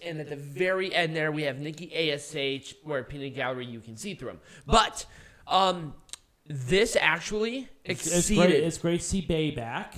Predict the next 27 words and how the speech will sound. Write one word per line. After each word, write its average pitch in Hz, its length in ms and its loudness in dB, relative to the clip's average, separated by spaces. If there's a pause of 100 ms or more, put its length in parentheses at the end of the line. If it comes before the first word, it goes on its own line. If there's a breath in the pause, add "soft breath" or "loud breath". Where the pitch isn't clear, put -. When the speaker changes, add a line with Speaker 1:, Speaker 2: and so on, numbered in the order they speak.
(120)
Speaker 1:
This 220 220 -2
Speaker 2:
of 339 60 -8
Speaker 1:
was, 359 100 0
Speaker 2:
course. 139 420 0
Speaker 1:
this 180 300 -2
was 247 240 -4
not 156 680 0
a 226 60 0
bad 131 520 -4
match. 160 500 -8
I 185 220 2
thought 175 420 2 (400 loud breath)
to 185 260 -2
the 170 140 0
amount 151 280 0
of 277 140 -2
time 214 240 -6
that 202 100 -4
they 190 100 -4
had, 151 260 -2
this 240 140 -2
was 294 120 -6
like 269 160 -4
a 143 120 -6
twelve-minute 180 1000 0
chamber 139 600 -2
match. - 440 -12